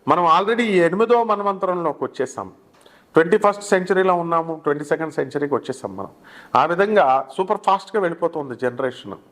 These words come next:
ఎలాగంటే, మీకు ఫోర్ జీ, ఫైవ్ జీ అన్నీ ఎంత సూపర్ ఫాస్ట్గా జరుగుతున్నాయండి. ఇంతవరకు ఓల్డ్గా, స్లోగా వెళ్ళేది.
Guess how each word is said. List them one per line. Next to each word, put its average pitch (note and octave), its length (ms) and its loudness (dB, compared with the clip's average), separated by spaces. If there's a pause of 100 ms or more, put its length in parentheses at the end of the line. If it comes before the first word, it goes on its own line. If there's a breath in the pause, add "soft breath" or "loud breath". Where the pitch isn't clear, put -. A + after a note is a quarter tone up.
(520 soft breath)
ఎలాగంటే, F#3+ 460 2
మీకు F3+ 200 0
ఫోర్ F#3 340 2
జీ, F#3 160 -8
ఫైవ్ F3+ 320 -2
జీ F3+ 240 -4
అన్నీ F3 200 -2
ఎంత E3+ 280 -2
సూపర్ E3+ 320 -2
ఫాస్ట్గా E3+ 420 -2
జరుగుతున్నాయండి. E3+ 640 -8 (600 soft breath)
ఇంతవరకు E3+ 420 4
ఓల్డ్గా, F3 680 4
స్లోగా E3+ 600 2
వెళ్ళేది. D3+ 440 0